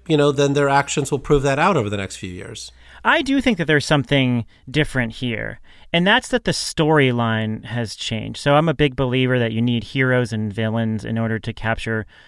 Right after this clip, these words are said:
Speaker 2: people's attention, and it's not about some big s-, story about generational problems that's gonna capture people's attention. It's one individual who represents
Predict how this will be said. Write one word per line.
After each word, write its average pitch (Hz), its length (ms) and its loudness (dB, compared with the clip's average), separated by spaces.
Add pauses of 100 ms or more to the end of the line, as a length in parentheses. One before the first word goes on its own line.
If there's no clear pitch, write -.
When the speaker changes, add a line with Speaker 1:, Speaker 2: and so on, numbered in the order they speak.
(140)
Speaker 2:
people's 113 300 -4
attention, 110 560 -4
and 113 140 -4
it's - 160 -8
not 123 220 0
about 120 340 2
some 117 300 -4 (180)
big 135 200 -2
s-, - 260 -12 (100)
story 135 540 4
about 120 380 2 (360)
generational 131 920 2
problems 156 640 2
that's 123 140 -6
gonna 120 180 -2
capture 123 340 0
people's 117 220 -4
attention. 123 340 -2
It's 127 120 -4
one 175 360 0
individual 156 540 2
who 127 100 0
represents 131 640 0